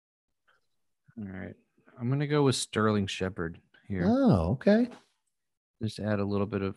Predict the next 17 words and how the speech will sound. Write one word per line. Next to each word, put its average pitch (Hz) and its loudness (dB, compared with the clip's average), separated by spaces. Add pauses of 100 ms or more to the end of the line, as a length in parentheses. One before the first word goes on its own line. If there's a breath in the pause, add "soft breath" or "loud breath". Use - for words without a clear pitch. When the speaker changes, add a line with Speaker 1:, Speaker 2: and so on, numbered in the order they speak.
Speaker 1:
more 98 -2
wide 104 2
receiver 98 -4
depth. 95 -4 (480)
Uh, 110 -16 (120)
you 127 -4
never 117 -2
know 104 -2
when 110 -4
he 113 -2
might 101 -4
have 107 -4
a 107 -4
great 104 -4
game. 104 -2
He's 104 -4
just, - -10